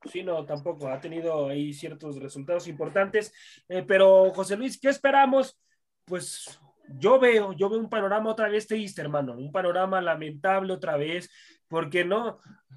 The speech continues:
no tiene por qué suceder algo diferente cuando te lo han demostrado los futbolistas que ya no quieren una relación con Solari.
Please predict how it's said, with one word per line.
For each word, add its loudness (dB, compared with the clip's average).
no 0
tiene 0
por -4
qué 4
suceder -4
algo 0
diferente -2
cuando -2
te -2
lo 4
han 0
demostrado -2
los -8
futbolistas -10
que -12
ya 2
no -4
quieren -6
una -4
relación -6
con -8
Solari. -8